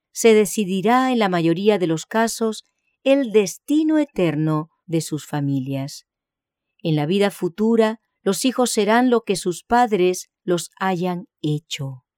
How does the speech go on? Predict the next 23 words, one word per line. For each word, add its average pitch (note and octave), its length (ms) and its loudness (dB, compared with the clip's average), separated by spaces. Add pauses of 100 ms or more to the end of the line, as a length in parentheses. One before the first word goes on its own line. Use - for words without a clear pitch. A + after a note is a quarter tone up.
(640)
Si A#3 220 -4
se A#3+ 180 0
pudiese A#3 560 0
inducir F#3 440 0
a G#3 60 4
los E3+ 220 -2
padres F3+ 640 -2 (320)
a G3+ 140 2
rastrear G#3 920 0 (120)
los G3+ 300 4
resultados A3+ 760 -2
de E3+ 120 0
su A3+ 300 -2
acción G3+ 640 -4 (760)
y A#3 100 -2
pudiesen D4 580 0
ver D4+ 340 -2
cómo E4+ 420 0
por A#3 180 4
su F#3 160 0
ejemplo G#3 560 2
y E3 100 2
enseñanza D#3+ 960 -2